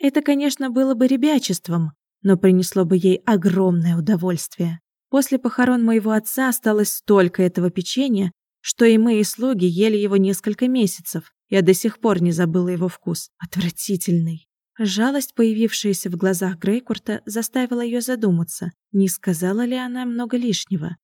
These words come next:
Где-то в глубине души он, наверное, был хорошим и порядочным человеком, где-то очень глубоко. Но ей всё равно не нравилось, что он её жалеет. "Да,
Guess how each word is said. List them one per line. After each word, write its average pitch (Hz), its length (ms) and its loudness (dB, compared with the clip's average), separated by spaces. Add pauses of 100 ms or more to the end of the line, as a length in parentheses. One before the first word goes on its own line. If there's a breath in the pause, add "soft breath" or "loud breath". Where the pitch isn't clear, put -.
(180)
Где-то 196 380 2
в 175 60 -4
глубине 185 440 2
души 226 480 -4 (100)
он, 196 200 4
наверное, 196 420 4
был 196 160 -2
хорошим 247 560 -2
и 175 40 -4
порядочным 208 600 -2
человеком, 175 680 -4 (200)
где-то 185 420 2
очень 180 720 2
глубоко. 170 680 -4 (280)
Но 208 60 2
ей 185 180 4
всё 180 200 -2
равно 180 280 2
не 240 140 2
нравилось, 240 480 0
что - 260 -4
он 185 120 4
её 208 180 -2
жалеет. 220 560 -2 (400)
"Да, 196 360 2